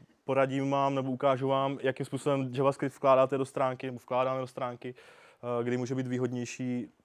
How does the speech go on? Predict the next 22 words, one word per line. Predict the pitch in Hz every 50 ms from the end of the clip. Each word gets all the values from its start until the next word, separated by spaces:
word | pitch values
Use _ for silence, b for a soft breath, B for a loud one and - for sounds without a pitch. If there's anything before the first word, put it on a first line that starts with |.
| _ _
třeba | - - 120 120
jiný | 117 113 117 120
řešení | 120 131 - - 139 135 135 131 131 b b b b b b b b b b b b _ _
a | - 117
hlavně | 120 123 127 127
na | 123 120
co | - -
se | - - 120
t-, | - - 127
na | 123
tom, | - - 127 123
v | - -
tom | - 127
optimalizování | 123 117 - 131 120 123 117 127 123 123 120 123 123
zaměřit | 117 123 120 120 117 113 120 110 - - - _ _ _ _ _ -
nej-, | 120 113 110 101 - _ _ _
třeba | - 127 113 113
nejdřív, | 117 117 117 117 110 113 117 113 113 - - _ _ _ _ _ _ _ _ _ _ _ _ - - _ -
protože | - 110 - 120 117 113
vám | 110 107
to | - 113
může | 110 104 107 107 104 104 107